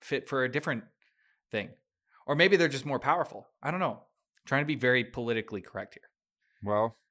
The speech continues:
Speaker 2: hopefully we find out
Speaker 1: Yeah.
Speaker 2: in the weeks to come. Weeks and
Speaker 1: So,
Speaker 2: days to come.
Speaker 1: as the, as the Drakkar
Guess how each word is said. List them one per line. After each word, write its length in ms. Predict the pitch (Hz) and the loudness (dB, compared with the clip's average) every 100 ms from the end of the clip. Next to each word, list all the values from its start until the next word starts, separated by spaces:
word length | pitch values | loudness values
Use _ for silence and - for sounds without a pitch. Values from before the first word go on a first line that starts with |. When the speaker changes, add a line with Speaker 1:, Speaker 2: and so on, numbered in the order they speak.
| _ - | _ -10
Speaker 2:
hopefully 320 | 101 - 107 | -10 -8 -8
we 140 | 98 98 | -8 -6
find 280 | 104 107 | -6 -6
out 180 | 104 90 _ _ _ _ - | -6 -8 _ _ _ _ -4
Speaker 1:
Yeah. 260 | 135 117 - _ _ _ _ _ - | 0 0 -2 _ _ _ _ _ -4
Speaker 2:
in 240 | 131 87 82 | -2 -2 -4
the 60 | |
weeks 200 | 156 - | -6 -8
to 60 | 95 | -10
come. 320 | 90 90 82 _ _ _ _ _ _ _ _ | -10 -10 -12 _ _ _ _ _ _ _ _
Weeks 260 | 95 95 - | -14 -12 -10
and 80 | 85 | -2
Speaker 1:
So, 200 | 147 120 | 0 0
Speaker 2:
days 140 | - | -4
to 80 | - | -14
come. 300 | 95 92 80 _ _ _ _ _ _ _ _ _ | -16 -16 -18 _ _ _ _ _ _ _ _ _
Speaker 1:
as 280 | 135 165 170 | 8 8 8
the, 200 | 160 - | 4 6
as 220 | 131 147 | 6 6
the 160 | 139 127 | 4 2
Drakkar 640 | 107 - 123 117 113 110 | 0 -2 4 4 6 2